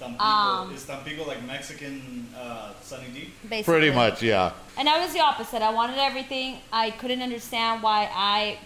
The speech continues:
Speaker 2: couldn't get both cookies, why we only had, like, why I had to choose one. Um, I was just the opposite. I was really annoying.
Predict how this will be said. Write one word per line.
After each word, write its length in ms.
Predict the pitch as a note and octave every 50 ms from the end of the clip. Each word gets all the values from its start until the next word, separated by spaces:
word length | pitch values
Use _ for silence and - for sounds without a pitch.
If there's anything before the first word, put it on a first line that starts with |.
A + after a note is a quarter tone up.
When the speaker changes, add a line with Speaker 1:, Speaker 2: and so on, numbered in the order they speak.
| -
Speaker 2:
couldn't 260 | - A#3+ G#3+ A3 G#3+ G#3+
get 280 | A3 G#3 G3 F#3 -
both 360 | - A3 G#3+ A3 A3 - - - - - - - - -
cookies, 560 | - C4+ B3 B3+ G#3+ G#3+ F#3 F#3 F3 - - - F#3
why 280 | F#3+ G3+ G3+ G3+ F#3+ - - G3+
we 160 | G#3 A3 G#3+ G#3
only 360 | G3+ G#3+ A3 A3 A3 G#3+ G#3+
had, 340 | G#3+ G#3 G3 G3 G3 G3 -
like, 140 | G3+ G3+ -
why 120 | G#3+ G#3+ G3+
I 80 | F#3+ G#3 G#3
had 100 | G#3 G#3
to 100 | G3 -
choose 200 | - A3 G#3 F3 - F#3
one. 200 | F#3 G3+ F3+ - - - - - -
Um, 320 | G#3 G#3 G#3 G#3 G3+ G3+
I 100 | G3 G3+ G3+
was 180 | G#3 G#3+ -
just 200 | - A3+ G#3+ -
the 180 | - A#3 A3+ -
opposite. 400 | - G#3 G#3 G#3 G#3 G3+ - G3
I 60 | F#3 F3+
was 200 | G3 G3+ G3 G#3
really 240 | A3 A3 A3+ A#3
annoying. 460 | A#3 A3+ G#3+ G3+ G3+ G3 G3 G3+ A3+